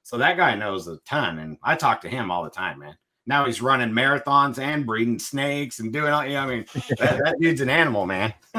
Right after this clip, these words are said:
Speaker 2: <laughs> I haven't made it to the marathons yet. I'm not there yet. Not quite.
Speaker 1: Yeah.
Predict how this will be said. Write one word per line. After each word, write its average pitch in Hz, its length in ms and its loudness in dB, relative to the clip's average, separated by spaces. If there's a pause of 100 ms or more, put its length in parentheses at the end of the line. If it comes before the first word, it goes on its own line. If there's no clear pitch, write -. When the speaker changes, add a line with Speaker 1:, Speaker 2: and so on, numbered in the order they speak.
(260)
Speaker 2:
<laughs> - 520 -4
I 170 880 2
haven't 170 240 10
made 170 160 8
it 151 120 2
to 143 60 2
the 139 60 4
marathons 123 640 6
yet. 107 240 -2
I'm 117 100 -6
not 123 240 -2
there 117 220 0
yet. 104 220 -2
Not 117 220 -4
quite. 120 260 -4
Speaker 1:
Yeah. 120 120 -8